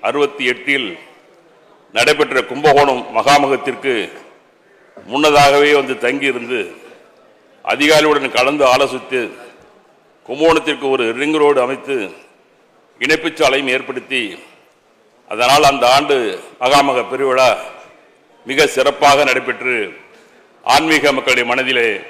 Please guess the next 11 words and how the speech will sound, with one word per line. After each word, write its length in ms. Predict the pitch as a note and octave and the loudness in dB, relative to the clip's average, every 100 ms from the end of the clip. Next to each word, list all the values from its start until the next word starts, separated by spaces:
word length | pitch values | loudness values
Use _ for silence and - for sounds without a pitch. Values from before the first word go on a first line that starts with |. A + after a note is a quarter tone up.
| - | -4
இடம் 180 | C3 C3+ | -2 0
பிடித்தவர் 480 | C3 A#2+ B2 B2 G2 - A#2+ | -4 -4 0 0 -2 -6 -6
நம்முடைய 340 | A#2 A2+ A2 G2+ F2+ - | -4 -4 -2 -4 -6 -14
முத்தமிழறிஞர் 560 | B2 C#3 A#2+ A#2 G#2+ G2 | -10 -6 -4 -4 -6 -4
கலைஞர் 300 | A2+ A#2 G#2+ | -4 -2 -4
அவர்கள். 260 | G2 F2 - - _ _ _ _ - _ - | -4 -6 -10 -20 _ _ _ _ -20 _ -4
அதேபோல் 560 | A2+ D3+ F3+ E3 E3+ C#3+ | 0 4 2 4 2 2
இன்றைய 280 | D3 D3 C#3 A#2+ G2 - | 0 2 4 2 0 0
மாண்புமிகு 520 | B2+ C#3+ B2+ C#3 C#3+ C3+ A#2 | 2 2 -2 -4 -2 -4 -4
முதலமைச்சர் 460 | B2 C#3 C3+ B2 A2+ | -4 -4 -4 -2 -2
அவர்கள் 280 | B2+ A#2 | 0 -4